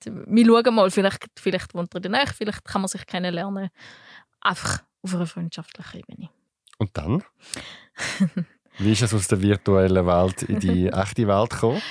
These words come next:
Speaker 1: Ähm, dann ist es relativ lang gegangen. Also wir haben, äh, wir haben uns einfach immer wieder zwischen in diesen öffentlichen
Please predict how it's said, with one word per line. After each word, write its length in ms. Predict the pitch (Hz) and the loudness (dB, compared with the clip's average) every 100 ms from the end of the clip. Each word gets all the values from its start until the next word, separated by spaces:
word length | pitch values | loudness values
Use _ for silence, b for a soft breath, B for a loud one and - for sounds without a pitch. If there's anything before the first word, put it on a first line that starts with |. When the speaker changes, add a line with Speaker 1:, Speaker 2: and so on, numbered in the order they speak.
| B B - | B B 0
Speaker 1:
Ähm, 680 | - 226 240 233 226 202 | 2 4 2 0 -4 -4
dann 160 | 233 247 | 0 2
ist 160 | 269 247 | 2 2
es 200 | - - | 0 -2
relativ 680 | 175 185 214 285 226 - | -2 0 2 2 0 -2
lang 360 | 175 170 165 233 | -2 0 0 0
gegangen. 400 | - 214 233 254 | -2 -4 -2 -2
Also 260 | 226 202 | -2 -2
wir 80 | 180 | -4
haben, 220 | 185 175 175 - _ - - | -4 -6 -8 -18 _ -20 -14
äh, 360 | 185 180 185 - - _ _ - | -10 -8 -8 -10 -16 _ _ -8
wir 140 | 180 | -4
haben 180 | 175 180 - | -4 -4 -10
uns 200 | - 170 | -10 -6
einfach 260 | - 165 139 | -4 -6 -8
immer 280 | 190 190 185 | -6 -6 -4
wieder 360 | 180 170 170 - | -4 -4 -4 -8
zwischen 300 | - 180 - | -6 -6 -6
in 280 | 175 170 160 | -8 -8 -8
diesen 280 | - 190 185 - _ _ | -8 -10 -10 -14 _ _
öffentlichen 560 | 185 185 175 - 165 - | -6 -6 -6 -8 -10 -10